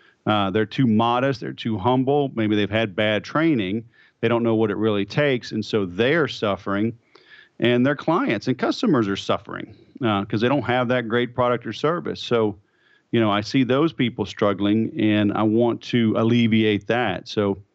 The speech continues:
you know, it's a little bit of positive, a little bit of negative that, that gets me out of bed each day.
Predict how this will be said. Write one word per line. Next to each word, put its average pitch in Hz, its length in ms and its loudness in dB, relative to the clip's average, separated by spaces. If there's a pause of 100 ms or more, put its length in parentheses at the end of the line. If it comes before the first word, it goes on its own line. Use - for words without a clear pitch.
(520)
you 131 80 2
know, 127 60 2
it's 117 100 -2
a - 20 -4
little 123 100 2
bit 123 120 2
of - 80 -12
positive, 131 480 0
a - 20 -2
little 120 80 2
bit 123 140 2
of 123 60 2
negative 113 440 0
that, 98 240 -6
that 104 80 -6
gets 104 220 -4
me 113 80 2
out 110 80 2
of 98 100 -2
bed 113 180 0
each 107 160 -4
day. 90 220 -6